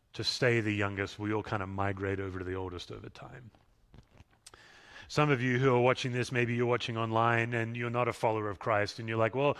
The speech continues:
that's good for me. I get off scot-free." Not so fast. Profanity among the unchurched.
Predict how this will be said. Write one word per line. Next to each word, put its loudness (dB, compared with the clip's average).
that's 4
good 0
for -2
me. 6
I 8
get 2
off 2
scot-free." 0
Not -4
so -6
fast. -8
Profanity 2
among 0
the 0
unchurched. -8